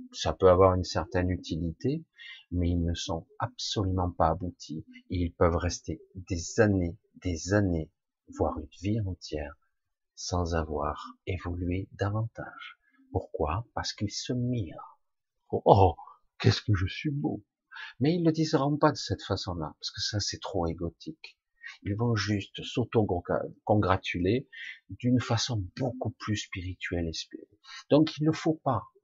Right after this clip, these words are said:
se laisser leurrer. Je dis pas que tout est négatif, mais il faut absolument et toujours garder certains paramètres. Certes, ce sont des mots.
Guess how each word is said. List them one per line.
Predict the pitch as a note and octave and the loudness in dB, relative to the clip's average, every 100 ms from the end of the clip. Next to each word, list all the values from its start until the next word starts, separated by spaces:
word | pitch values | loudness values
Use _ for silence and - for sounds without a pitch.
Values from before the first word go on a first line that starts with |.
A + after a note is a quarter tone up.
| - _ _ _ | -20 _ _ _
se | - - | -12 -2
laisser | F#2+ F2+ - F2 | 0 0 0 -2
leurrer. | E2+ D#2 D#2 _ _ _ _ | 0 0 0 _ _ _ _
Je | - | -6
dis | A2 C#3+ | -4 0
pas | F3 | -2
que | - | 0
tout | G#2+ - D#3+ D#3 | -2 -2 -6 -2
est | A#2+ | 2
négatif, | A2 G#2 A2 - F#2+ E2 - - - | 2 4 2 0 -6 -6 -10 -14 -2
mais | G#2 A#2 | 2 2
il | |
faut | - A#2 - _ _ _ | 0 -2 -4 _ _ _
absolument | D#3 - - - - D3 B2+ A#2 A2 G2 F#2+ F#2 _ _ _ _ | -4 -4 -6 -4 -2 0 0 0 2 0 -2 -8 _ _ _ _
et | G#2 - _ | -6 -6 _
toujours | - D3 A2 - G#2 F2+ - - _ _ G2 | -2 0 0 0 -2 -2 -8 -18 _ _ -4
garder | G2+ A#2 G#2 G2 G2+ | 2 2 2 2 0
certains | F2+ - B2 - - G#2+ G2+ | 0 -2 -2 -2 0 0 2
paramètres. | F#2+ F#2 F2 E2+ - _ - | 0 0 -4 -8 -14 _ -18
Certes, | - - G#2+ - | -10 0 0 0
ce | - - | -8 -6
sont | G#2+ - A#2 | -4 0 4
des | A#2 A2 | 6 6
mots. | G2+ D#2+ | 6 4